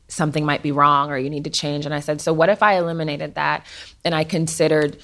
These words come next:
social media to be my platform for ministry, that my goal is the same as it is when I'm in a room. If I reach one, then I'm okay. What if I looked at everything I posted just like that? If I reach one person, then I'm happy I posted it, as opposed to how many likes am I gonna get?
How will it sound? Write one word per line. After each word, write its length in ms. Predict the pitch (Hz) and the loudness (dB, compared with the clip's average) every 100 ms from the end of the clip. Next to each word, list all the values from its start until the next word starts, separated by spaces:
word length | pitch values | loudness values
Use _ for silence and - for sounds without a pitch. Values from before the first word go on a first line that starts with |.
| - | -2
social 360 | - 165 175 | 2 2 2
media 400 | 156 147 143 139 | 0 0 2 2
to 160 | 139 156 | 0 0
be 340 | 147 143 139 - | 2 2 0 2
my 140 | 147 | 0
platform 540 | - 135 - - 143 | 4 2 4 -2 -4
for 120 | 143 143 | -2 -2
ministry, 480 | 139 139 - - | -2 -4 -4 -4
that 220 | - - 156 | 0 0 4
my 160 | 151 | 2
goal 420 | 156 160 156 151 | 4 4 4 2
is 440 | - 143 143 143 - | 0 0 0 -2 -4
the 100 | 156 | -6
same 280 | - 156 160 | 0 2 2
as 80 | 156 | 2
it 80 | |
is 140 | 151 147 | 2 2
when 120 | 143 | 0
I'm 140 | 131 135 | -2 -2
in 60 | |
a 60 | 131 | -2
room. 320 | 139 135 127 | -2 -2 -2
If 120 | - | 2
I 80 | 151 | 4
reach 300 | 147 156 - | 4 0 -2
one, 380 | 156 156 151 143 | 2 4 2 0
then 100 | 147 | -4
I'm 120 | 143 | -4
okay. 440 | 131 - 113 80 - _ _ _ _ _ | -6 -8 -10 -10 -16 _ _ _ _ _
What 120 | 160 | 0
if 100 | 185 | 4
I 80 | 185 | 4
looked 320 | 185 175 170 | 4 2 0
at 80 | 170 - | -6 -2
everything 420 | 160 170 165 151 | -2 -2 -4 -4
I 80 | 143 | -6
posted 560 | - 156 139 - 110 | -4 -4 -4 -8 -12
just 220 | - 160 - | -6 -4 -2
like 220 | 139 - | -2 -2
that? 240 | 78 - - - - | -4 -4 -14 -20 -2
If 160 | 180 | 6
I 120 | 202 247 | 6 6
reach 320 | 208 190 - _ | 2 -6 -10 _
one 460 | 165 156 180 185 208 | -8 0 2 2 0
person, 580 | 208 190 196 269 294 339 - _ _ | 0 -4 -2 -2 -2 -4 -14 _ _
then 100 | 185 | 2
I'm 140 | 170 165 | 2 4
happy 300 | 156 151 139 | 2 2 -4
I 40 | |
posted 360 | 131 135 - 87 | -2 -6 -6 -6
it, 160 | 78 - _ - | -6 -8 _ 4
as 160 | 175 | 4
opposed 420 | 170 - 165 160 - | 4 0 0 0 0
to 100 | 156 | -2
how 180 | 151 147 | 2 0
many 160 | 151 | 0
likes 260 | 151 147 - | 0 0 0
am 80 | 147 | -6
I 60 | |
gonna 160 | 139 143 | -4 -6
get? 240 | 123 123 | -4 -4